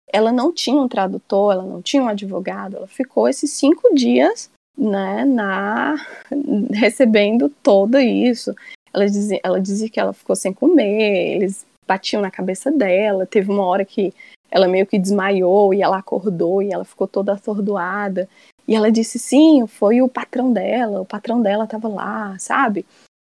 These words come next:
E aí eles chegaram a prender o patrão dela, só que não encontraram nada que envolvesse ele, né?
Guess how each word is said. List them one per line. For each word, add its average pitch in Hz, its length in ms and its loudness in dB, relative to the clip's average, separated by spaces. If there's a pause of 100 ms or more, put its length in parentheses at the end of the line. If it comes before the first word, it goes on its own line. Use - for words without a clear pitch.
E 226 120 6
aí 220 220 6
eles 240 220 4
chegaram 226 400 4
a 277 40 0
prender 277 680 2
o 262 40 0
patrão 220 420 -6
dela, 196 360 -2
só 214 140 -10
que - 120 -8
não 233 120 -2
encontraram 233 580 -6
nada 208 300 -10
que - 140 -10
envolvesse 202 580 -8
ele, 196 520 -2
né? 196 200 -12